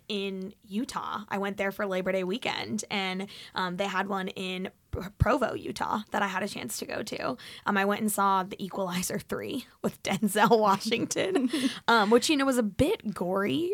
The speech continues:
Speaker 1: for a drive-in movie theater experience, but nonetheless, we got a pizza. We got to, like, take it all in. It was fantastic.
Speaker 2: Mm-hmm. Did you get the headsets?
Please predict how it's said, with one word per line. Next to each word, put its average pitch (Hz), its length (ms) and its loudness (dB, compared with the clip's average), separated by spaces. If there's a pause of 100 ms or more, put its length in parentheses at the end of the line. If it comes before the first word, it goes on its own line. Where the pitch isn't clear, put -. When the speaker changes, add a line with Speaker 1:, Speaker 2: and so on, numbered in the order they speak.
Speaker 1:
for 320 160 8
a 302 80 8
drive-in 311 640 2
movie 339 300 6
theater 339 240 4
experience, 330 480 -2
but - 160 -2
nonetheless, 208 680 2 (240)
we 214 60 -6
got 180 140 -2
a - 80 -14
pizza. 254 580 0
We 254 60 -10
got 214 140 -2
to, 208 60 -6
like, - 120 -6
take 208 160 -6
it - 80 -4
all 202 140 2
in. 202 180 -2
It - 120 -16
was 220 140 -6
fantastic. - 720 -10 (240)
Speaker 2:
Mm-hmm. 208 320 -4 (580)
Did 202 160 0
you 220 80 0
get 202 180 -2
the 220 80 -4
headsets? 254 520 -6